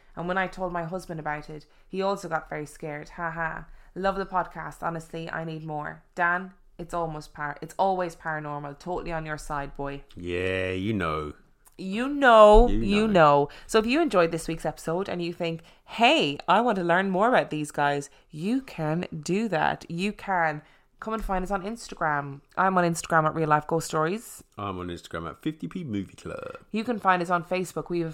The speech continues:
Speaker 1: a Facebook page called Real Life Ghost Stories Podcast. Give it a little like, leave a review there if you feel so inclined. You can join our supergroup, which is R L G S Supergroup. And the answer to the question is Emma and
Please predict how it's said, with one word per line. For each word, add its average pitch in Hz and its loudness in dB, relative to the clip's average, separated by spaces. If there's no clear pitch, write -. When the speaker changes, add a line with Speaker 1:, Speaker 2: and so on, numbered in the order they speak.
Speaker 1:
a 175 -2
Facebook 165 -6
page 151 -6
called 151 -4
Real 151 -4
Life 143 -2
Ghost 143 -6
Stories 143 -8
Podcast. 170 -4
Give 156 -6
it 143 -2
a 143 -2
little 143 -2
like, 170 0
leave 147 -4
a 143 -2
review 143 0
there 151 -2
if 180 -10
you 147 -10
feel 147 -6
so 147 -2
inclined. 156 -2
You 196 -4
can 196 -2
join 170 2
our 160 0
supergroup, 165 -6
which - -8
is 151 -8
R 190 0
L 156 0
G 160 -12
S 147 -8
Supergroup. 180 -6
And 170 -2
the 180 -6
answer 170 -4
to 180 -10
the 175 -10
question 151 -4
is - -8
Emma 139 -4
and 151 -4